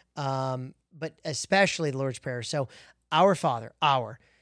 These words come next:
prayers to be collective. So you should probably be praying for your friends and have your friends praying for you. Our. It's a collective word. It's something that we can do in public. Ironically, in the preceding verses, Jesus here says,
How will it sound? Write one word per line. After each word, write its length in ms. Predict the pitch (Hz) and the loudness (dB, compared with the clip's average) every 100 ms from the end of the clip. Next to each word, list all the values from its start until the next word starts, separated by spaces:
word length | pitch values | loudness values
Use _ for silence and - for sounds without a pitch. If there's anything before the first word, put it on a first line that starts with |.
| _ _ _ _ | _ _ _ _
prayers 300 | 151 151 139 | -2 -2 -2
to 80 | |
be 100 | 175 | -4
collective. 500 | 165 226 233 - 123 _ | -2 0 0 -2 -20 _
So 160 | - 156 | -8 -6
you 100 | 147 | -4
should 200 | 156 - | -4 0
probably 560 | 190 196 156 143 165 _ _ _ | 4 4 2 -2 -6 _ _ _
be 100 | 165 | -14
praying 360 | - 170 160 156 | -2 0 0 -2
for 600 | - 180 170 185 196 180 _ - | -4 2 4 4 2 -4 _ -10
your 100 | 151 | -10
friends 420 | - 131 143 165 | -6 -4 -4 -4
and 120 | 156 | -4
have 160 | 135 160 | -2 -2
your 100 | 165 | -4
friends 320 | - 147 151 | -6 -6 -6
praying 300 | - 143 139 | -6 -6 -6
for 120 | - | -4
you. 280 | 190 156 117 - | -2 -2 -4 -6
Our. 320 | 135 120 110 | -4 -4 -8
It's 180 | 143 - | -12 -12
a 60 | |
collective 420 | 135 170 165 165 151 | -4 -2 -2 -6 -4
word. 260 | 160 160 147 | -2 -2 -6
It's 100 | 139 | -10
something 240 | 151 151 | -8 -6
that 100 | 151 | -8
we 120 | 147 | -8
can 100 | 151 | -8
do 100 | 147 | -8
in 80 | 143 | -6
public. 320 | 147 127 127 - - - - | -6 -8 -10 -18 -20 -16 0
Ironically, 800 | 170 175 202 233 180 160 151 139 - _ | 2 6 6 4 2 2 2 -2 -12 _
in 100 | - | -4
the 60 | 165 | -2
preceding 640 | 160 190 160 220 220 185 | 0 0 0 -2 -2 -2
verses, 600 | 139 185 175 156 143 131 - - - | 2 4 2 0 -4 -6 -12 -20 -6
Jesus 360 | - 175 156 | 0 0 0
here 160 | 135 160 | -2 -2
says, 320 | 139 165 151 | 0 0 0